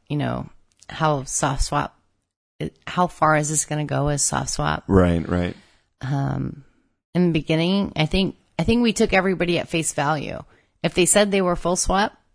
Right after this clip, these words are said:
Speaker 1: we assumed that they were. But, you know, people aren't.
Speaker 2: Mm-hmm.
Speaker 1: You, you learn to, like, read people a little better.
Speaker 2: Right.
Speaker 1: Um,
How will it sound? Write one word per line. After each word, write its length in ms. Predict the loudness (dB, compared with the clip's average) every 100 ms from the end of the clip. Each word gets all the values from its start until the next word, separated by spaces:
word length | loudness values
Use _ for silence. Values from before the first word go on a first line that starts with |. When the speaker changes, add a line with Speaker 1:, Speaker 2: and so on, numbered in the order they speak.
| _
Speaker 1:
we 140 | 0
assumed 340 | 0 0 0 -2
that 120 | -2
they 140 | -4
were. 380 | -2 -2 -2 -4 -12 _ _ _ _ -2
But, 280 | 0 0 -6 _ _ -20 _ _ _ _ _ _ _ _
you 100 | -4
know, 180 | -4 -4
people 320 | -8 -4 -2 0
aren't. 300 | -2 -4 -10 _ _ _
Speaker 2:
Mm-hmm. 200 | 2 4
Speaker 1:
You, 500 | 4 4 0 -2 -4 -8 _ _ _ _ -10
you 180 | -4 0
learn 280 | 0 0
to, 180 | -2 -4
like, 400 | -2 -4 -4 -4
read 200 | -4 -2
people 320 | -4 0 0 0
a 40 |
little 240 | -4 -6
better. 400 | -6 -4 -2 -4 -6 _ 2
Speaker 2:
Right. 420 | 4 6 2 -2 -12 _
Speaker 1:
Um, 800 | -6 -2 -2 -2 -4 -4 -6 -10